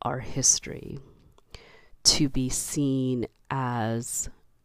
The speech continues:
precious, as elite, um, as, uh,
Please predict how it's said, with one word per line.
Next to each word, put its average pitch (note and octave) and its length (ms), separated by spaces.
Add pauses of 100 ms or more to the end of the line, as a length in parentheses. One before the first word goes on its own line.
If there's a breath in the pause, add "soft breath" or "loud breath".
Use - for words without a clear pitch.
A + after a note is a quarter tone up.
(640)
precious, - 1000 (580 loud breath)
as A#2+ 720 (200)
elite, A#2+ 760 (680 loud breath)
um, A#2+ 800 (1120 loud breath)
as, A#2+ 840 (640 loud breath)
uh, A#2 540